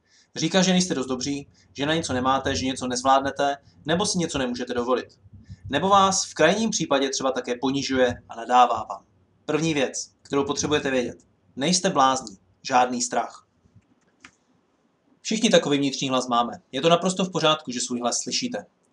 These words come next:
Problém nastává, když je náš vnitřní hlas laděn negativně. Pak to začíná být reálný problém, který v životě každého z nás způsobuje mnoho nesnází, komplikací a problémů, se kterými si svůj vnitřní hlas možná ani nespojujete. Co tím mám na mysli?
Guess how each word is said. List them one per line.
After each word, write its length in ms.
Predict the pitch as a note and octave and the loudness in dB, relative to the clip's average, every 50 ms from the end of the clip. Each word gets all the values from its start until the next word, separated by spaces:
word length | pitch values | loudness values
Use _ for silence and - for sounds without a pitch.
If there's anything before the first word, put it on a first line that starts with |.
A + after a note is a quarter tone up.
| _ _ | _ _
Problém 300 | - D3 D3 G3 G#3+ G3 | -2 2 2 2 2 2
nastává, 580 | E3+ - - - C3 B2 A#2+ A#2+ A#2 A#2+ - - _ _ _ _ _ _ _ _ | 0 0 2 2 2 2 2 -2 -6 -10 -12 -18 _ _ _ _ _ _ _ _
když 160 | - - - | -6 -2 0
je 60 | D#3 | 2
náš 240 | D3+ D3+ D3 C#3 - | 4 4 4 4 2
vnitřní 340 | C#3 D3+ E3+ - - A3+ G#3 | -2 -2 -2 0 0 2 2
hlas 200 | F3+ D#3+ D#3+ - | 2 2 2 2
laděn 300 | C#3+ C#3 C3 C3 B2+ A#2+ | 0 0 0 0 0 0
negativně. 520 | B2 B2 B2 C3+ B2 C3 - - - - _ _ _ _ _ _ _ _ _ _ | 0 0 0 0 0 -2 -6 -10 -16 -20 _ _ _ _ _ _ _ _ _ _
Pak 180 | C#3 C#3 - | -2 -2 0
to 60 | - | 0
začíná 280 | F3+ F3+ - F3+ E3+ D#3+ | -2 0 2 2 2 2
být 140 | D#3 C#3+ C3+ | 2 2 0
reálný 340 | B2+ C3 C3 C3+ C#3 C#3 B2 | 2 2 4 2 2 0 -2
problém, 420 | B2 B2 B2 A#2+ A2+ A2+ - - - _ _ _ _ _ | -2 -2 -2 -2 -2 -4 -6 -10 -16 _ _ _ _ _
který 180 | _ - C#3 C#3 | _ -2 0 0
v 60 | C3 | 0
životě 240 | C#3 C#3+ D3 C#3+ D#3+ | 0 0 0 0 0
každého 420 | - - C#3+ D3 D#3+ F3 F3+ F3 | 0 0 0 0 0 0 0 0
z 60 | D#3+ D3+ | 0 2
nás 240 | D3 C#3+ C#3+ - | 2 2 2 2
způsobuje 540 | - - - D#3 C#3+ - C#3+ C3 C3 C3+ C3 | -2 -4 -6 -8 -6 -6 -4 -2 0 0 0
mnoho 240 | B2+ B2+ B2 B2 A#2+ | 0 0 -2 -2 -2
nesnází, 500 | B2 A#2+ - - B2+ B2 A#2+ - - - - _ _ | -2 -4 -4 -2 -2 -2 -2 -2 -6 -12 -20 _ _
komplikací 540 | - C#3 C3 C3 D3+ C#3+ - G3 - - C3+ | -8 -6 -4 -4 -2 -2 -2 -2 0 0 0
a 40 | B2+ | 0
problémů, 540 | - B2 B2 C3 C#3 C#3+ C#3+ C#3+ C#3 C#3+ - _ _ _ _ _ | -2 -2 2 2 2 4 2 0 -4 -8 -10 _ _ _ _ _
se 140 | - - D3 | -4 -4 -2
kterými 300 | C#3+ - E3+ E3+ F3 F3+ | 0 2 2 4 4 4
si 140 | F3+ - - | 2 2 0
svůj 240 | - - C#3+ C3+ B2 | 0 0 0 0 0
vnitřní 440 | B2 C#3 D#3 D3+ - - G3 F#3+ | 0 -2 -2 0 0 0 0 0
hlas 320 | D3+ C3+ B2+ B2+ B2+ - - | 2 2 2 2 0 -2 -4
možná 260 | B2+ B2+ - C3+ B2+ | -6 -6 -4 -2 -2
ani 220 | A2+ A#2 A#2+ A#2+ | -2 -2 -4 -4
nespojujete. 580 | A#2+ A2 - - B2 A#2+ A#2 A2 G#2+ - - - _ _ _ _ _ _ _ _ _ _ | -4 -6 -8 -8 -6 -4 -4 -4 -6 -8 -12 -18 _ _ _ _ _ _ _ _ _ _
Co 100 | - D#3 | -8 -4
tím 140 | D3 F3 F3 | -2 0 2
mám 120 | E3 D#3+ | 2 2
na 80 | D3+ C#3+ | 0 -2
mysli? 320 | D#3 - - F3+ E3+ E3+ | -4 -4 -4 -4 -6 -6